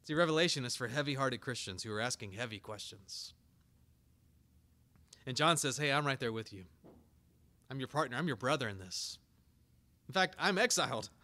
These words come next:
on the island called Patmos on the account of the word of God and the testimony of Jesus." See, because John would not stop preaching the word of God, he was sentenced to exile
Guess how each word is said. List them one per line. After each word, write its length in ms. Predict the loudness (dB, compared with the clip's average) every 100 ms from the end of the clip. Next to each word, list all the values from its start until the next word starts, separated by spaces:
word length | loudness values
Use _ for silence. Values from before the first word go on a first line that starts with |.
| -20 -20 -4
on 100 | 0
the 100 | 6
island 320 | 8 10 8
called 200 | 6 4
Patmos 500 | 6 4 4 0 -2
on 80 | -2
the 40 | -2
account 300 | 2 2 2
of 60 |
the 80 | 2
word 200 | 2 2
of 80 | 2
God 280 | 4 6 4
and 100 | -2
the 60 |
testimony 540 | -4 -4 -4 -4 -6 -6
of 60 |
Jesus." 640 | -8 -10 -10 -12 -10 -10 -12 _ _ _ _ _ _ -20 _ _ -20 _ _ _ _ _
See, 160 | -2 0
because 300 | 2 0 -2
John 260 | 0 2 2
would 100 | 2
not 200 | 0 0
stop 240 | -2 -4
preaching 320 | -6 -6 -6
the 60 | -4
word 160 | -2
of 60 | -2
God, 240 | -2 -2
he 80 | -2
was 140 | -4 -6
sentenced 320 | -6 -6 -8
to 80 | -8
exile 440 | -8 -6 -6 -8